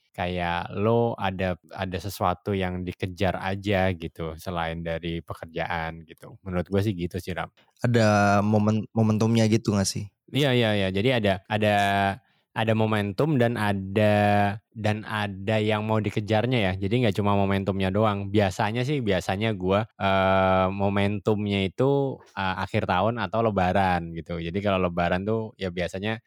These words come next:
Speaker 1: ya kayak dulu lah ya <laughs> gitu. Kalau kita kan dulu lebaran dibeliin baju. Kalau ini lo lebaran,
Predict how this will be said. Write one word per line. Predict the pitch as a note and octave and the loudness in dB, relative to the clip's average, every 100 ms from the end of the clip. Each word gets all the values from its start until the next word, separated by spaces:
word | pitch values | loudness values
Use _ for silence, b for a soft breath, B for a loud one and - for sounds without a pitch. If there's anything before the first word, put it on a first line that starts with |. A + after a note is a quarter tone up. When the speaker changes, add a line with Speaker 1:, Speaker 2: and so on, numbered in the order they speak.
| _ | _
Speaker 1:
ya | G#2+ G#2 | -6 -2
kayak | G#2 | 0
dulu | G#2 A#2+ B2 | 0 2 2
lah | G2 | 2
ya | A2+ | 2
<laughs> | A#2+ | 2
gitu. | - | 2
Kalau | A2 G2+ | 0 0
kita | G2+ G#2 | -2 -2
kan | A#2 | -4
dulu | G#2+ A2+ A#2+ | -2 -2 -2
lebaran | G#2 F#2+ G#2 A2+ | -2 0 2 0
dibeliin | F#2 F#2+ F#2 | 0 -2 -2
baju. | E2+ E2+ G2 F#2 B B B | -4 -4 -6 -6 B B B
Kalau | - G2 F#2 | -6 -2 0
ini | G#2 A2+ A2+ G#2 | 0 2 2 2
lo | A2+ | 2
lebaran, | A2 F#2+ F#2 A2 | 2 2 0 0